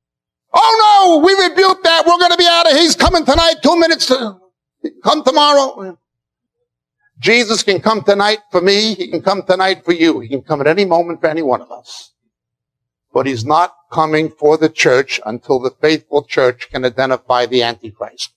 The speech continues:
Second Thessalonians chapter two. They can do all the monkey tricks and somersaults they want.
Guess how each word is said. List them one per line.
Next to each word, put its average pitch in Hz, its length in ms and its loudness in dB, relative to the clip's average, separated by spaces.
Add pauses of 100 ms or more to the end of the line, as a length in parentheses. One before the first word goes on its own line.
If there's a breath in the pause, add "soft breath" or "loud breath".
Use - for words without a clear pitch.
(320)
Second 160 460 -2
Thessalonians 143 720 -2
chapter - 460 -4
two. 107 400 -4 (220 soft breath)
They 156 100 2
can 147 160 -6
do 127 100 0
all 160 220 2
the 180 100 0
monkey 165 360 -6
tricks - 340 -4
and - 120 -18
somersaults 143 680 -4
they 120 100 0
want. 95 420 -12